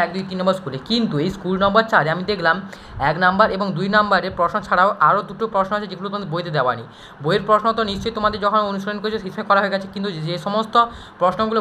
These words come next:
বইতে দেওয়া নেই, সেগুলো তো তোমরা নিশ্চয়ই করোনি। তাই সেই সমস্ত দুটো প্রশ্ন আছে, যেগুলো আজকে তোমাদের জন্য সলভ করে দেবো। মানে, এখানে এক নাম্বার এবং দুই নাম্বারের উত্তর ছাড়াও আরও দুই নাম্বারে কিছু, আরও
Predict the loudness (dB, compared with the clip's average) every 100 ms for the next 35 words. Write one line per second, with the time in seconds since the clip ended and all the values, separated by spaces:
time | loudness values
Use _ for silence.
0 | -2 -4 0 0 0 -4 -4 -4 -2 -2
1 | -2 -6 0 0 0 -4 -10 -6 -2 -2
2 | -2 -4 0 0 0 -4 -2 2 0 4
3 | 4 4 -2 0 0 0 -4 -6 -6 -2
4 | 0 0 0 -2 0 -2 -2 0 0 0
5 | -2 0 0 2 2 4 2 0 -16 -4
6 | 0 2 2 0 0 2 2 2 -2 -2
7 | 2 4 6 6 4 0 -4 -2 -2 -2
8 | -2 -2 -4 -6 -18 -14 0 0